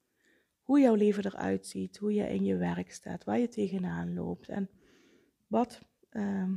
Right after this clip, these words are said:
en wat mogelijk, eh, zo'n retreat zou kunnen bieden. Dus laat me dat ook weten.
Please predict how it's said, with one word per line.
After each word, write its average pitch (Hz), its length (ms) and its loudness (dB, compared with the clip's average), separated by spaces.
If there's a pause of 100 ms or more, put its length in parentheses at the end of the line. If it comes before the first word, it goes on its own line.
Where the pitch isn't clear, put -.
(1500)
en 226 140 2
wat 262 320 0
mogelijk, 208 560 2
eh, 190 340 -6
zo'n 196 240 -2
retreat 240 420 -6
zou 190 180 -6
kunnen 175 300 -4
bieden. 277 260 -4
Dus 226 220 2
laat 349 180 -4
me 277 60 -8
dat 233 140 -2
ook 269 200 -6
weten. 175 420 -4